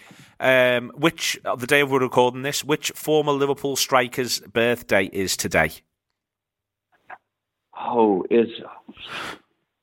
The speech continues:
Speaker 1: Still active, still
Speaker 2: is
Speaker 1: playing.
Speaker 2: it Rush?
Speaker 1: No, he's still active, he's still
Speaker 2: Oh, still
Speaker 1: playing.
Speaker 2: pl-
Speaker 1: Still playing.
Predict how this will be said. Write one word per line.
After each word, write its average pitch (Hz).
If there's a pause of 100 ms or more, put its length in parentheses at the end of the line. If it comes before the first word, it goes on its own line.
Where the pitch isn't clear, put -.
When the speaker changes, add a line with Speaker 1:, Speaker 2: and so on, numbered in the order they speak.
(440)
Speaker 1:
Still 139
active, 131
still 147
Speaker 2:
is 113
Speaker 1:
playing. 117
Speaker 2:
it -
Rush? 156 (400)
Speaker 1:
No, 113
he's 113
still 147
active, 147
he's 135
still 156
Speaker 2:
Oh, 110
still 131
Speaker 1:
playing. 127
Speaker 2:
pl- - (500)
Speaker 1:
Still 151
playing. 127